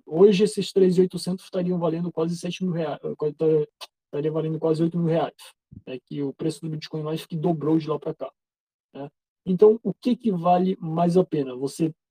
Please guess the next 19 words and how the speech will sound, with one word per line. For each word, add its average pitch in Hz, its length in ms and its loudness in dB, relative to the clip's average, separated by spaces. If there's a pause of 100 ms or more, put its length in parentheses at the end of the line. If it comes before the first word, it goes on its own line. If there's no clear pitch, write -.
(120)
é, 143 540 0 (120)
correr 165 220 2
o 202 80 10
risco 185 400 2
de 165 140 -4
perder 170 520 4 (120)
esse 147 240 -10
mesmo, 160 360 -4
essa 156 200 -10
mesma 160 240 -2
grana 156 240 -4
e 156 40 -2
não 170 160 -2
ter 170 120 -6
a 151 180 -6
ha-, - 60 -12
é, - 220 -8
não 151 140 -6
ter 175 240 -4